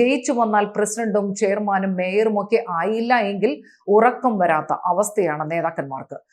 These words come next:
കൊടിവെച്ച കാറിൽ പാഞ്ഞു നടന്ന് നാടമുറിക്കലും ഉദ്ഘാടനം ചെയ്യലും നടത്തി സോഷ്യൽ മീഡിയയ്ക്ക് മുമ്പിൽ പ്രത്യക്ഷപ്പെടുക എന്ന മോഹം മാത്രമാണ് ഈ നേതാക്കൾക്കുള്ളത്. ജനസേവനം എന്ന വാക്ക് തെരഞ്ഞെടുപ്പ് സമയത്ത് വോട്ട് കിട്ടാൻ വേണ്ടി മാത്രം പ്രയോഗിക്കുന്ന വെറും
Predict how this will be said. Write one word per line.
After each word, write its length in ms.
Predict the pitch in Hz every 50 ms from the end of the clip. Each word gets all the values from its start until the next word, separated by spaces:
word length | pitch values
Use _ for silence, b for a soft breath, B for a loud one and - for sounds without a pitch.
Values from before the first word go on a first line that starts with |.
| _ _ _ -
കൊടിവെച്ച 400 | 247 247 247 294 302 302 302 - 330 330
കാറിൽ 300 | - 254 247 247 247 254 247 254 -
പാഞ്ഞു 320 | 220 220 233 247 269 254 226
നടന്ന് 260 | 214 202 196 180 190 185 180 170
നാടമുറിക്കലും 760 | 170 175 190 202 226 208 190 196 196 196 190 208 233 247 240 208
ഉദ്ഘാടനം 440 | 196 185 165 180 190 196 208 226 233 - 226
ചെയ്യലും 260 | 226 214 214 214 208 202
നടത്തി 260 | 180 175 - 233 277 320 B B B B B - -
സോഷ്യൽ 360 | 269 254 311 - - 392 349 277 233
മീഡിയയ്ക്ക് 380 | 220 196 196 190 180 185 196 185 175
മുമ്പിൽ 260 | 175 165 151 175 180 180 -
പ്രത്യക്ഷപ്പെടുക 640 | 185 185 - 277 269 - - 226 247 254 247 202 262 285 - -
എന്ന 120 | 196 180 160 156 165
മോഹം 260 | 165 180 185 214 196 175 170
മാത്രമാണ് 500 | 175 175 - 190 170 151 147 139 131 - b b b 151 b - 240
ഈ 40 | 254 240 226
നേതാക്കൾക്കുള്ളത്. 680 | 226 233 233 269 262 - 185 - - 139 120 110 117 - - _ _ _ _ _ 180 214
ജനസേവനം 600 | 247 247 285 262 - 277 262 262 254 240 254 247 240 - 220
എന്ന 120 | 220 214 190 175 175
വാക്ക് 340 | 180 180 180 180 - 226 294 370 - -
തെരഞ്ഞെടുപ്പ് 460 | 208 190 208 208 220 226 220 214 233 226
സമയത്ത് 340 | 220 208 214 220 220 220 220 202 202
വോട്ട് 300 | 226 247 262 - - 254 -
കിട്ടാൻ 280 | 247 240 - 254 240 233 226 233
വേണ്ടി 220 | 233 226 220 233 208 208 214
മാത്രം 340 | 240 240 - - 269 277 254 -
പ്രയോഗിക്കുന്ന 600 | 233 220 214 208 202 185 196 - - 151 147 135 - b b b b b b 185 196
വെറും 240 | 202 202 202 202